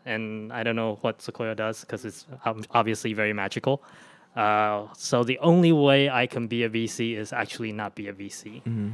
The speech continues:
Speaker 1: And not being a V C means that, uh, I try to focus on the operational and the tactical parts of building a company, because,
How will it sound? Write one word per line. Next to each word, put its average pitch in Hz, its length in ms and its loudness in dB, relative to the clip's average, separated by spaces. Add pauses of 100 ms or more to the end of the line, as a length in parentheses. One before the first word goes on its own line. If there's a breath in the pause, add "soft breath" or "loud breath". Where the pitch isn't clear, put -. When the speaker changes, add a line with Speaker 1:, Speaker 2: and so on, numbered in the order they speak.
(260)
Speaker 1:
And 117 180 0
not 131 180 6
being 123 220 0
a 110 40 -4
V 110 180 -2
C 113 240 -6
means 104 400 -10
that, 101 340 -2 (440 loud breath)
uh, 104 300 -2
I 120 120 2
try 151 180 6
to 143 80 6
focus 143 400 4
on 110 600 -2
the 110 180 -4
operational 120 880 0
and 113 80 -4
the 107 60 -4
tactical 113 500 -4
parts 107 360 -4
of 104 120 -20
building 104 300 -6
a 98 60 -12
company, 101 600 -6 (340 loud breath)
because, 107 800 -2